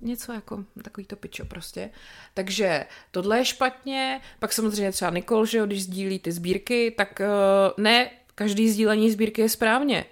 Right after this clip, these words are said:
protože ona sdílela sbírku na lidi, který, eh, kterým skořil barák a neměli ho pojištěnej. Tak co to je? Jako, to jí lidi normálně psali, že prostě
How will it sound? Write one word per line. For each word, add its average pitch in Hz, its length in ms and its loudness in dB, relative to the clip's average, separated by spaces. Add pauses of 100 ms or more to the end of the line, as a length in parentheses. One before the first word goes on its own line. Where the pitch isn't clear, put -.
(220)
protože 202 380 2
ona 202 200 2
sdílela 202 400 2
sbírku 202 380 -2
na 214 100 4
lidi, 190 220 0
který, 190 480 -2 (400)
eh, 175 380 2
kterým 202 200 2
skořil 196 320 0
barák 180 360 4
a - 40 -4
neměli 190 300 0
ho 202 80 -2
pojištěnej. 220 580 0 (440)
Tak - 160 -8
co 175 140 -4
to 170 140 -2
je? 185 300 4 (140)
Jako, 185 340 2
to 208 100 2
jí 196 100 6
lidi 196 220 4
normálně 208 380 2
psali, 151 480 -2
že 175 80 -6
prostě 175 320 -10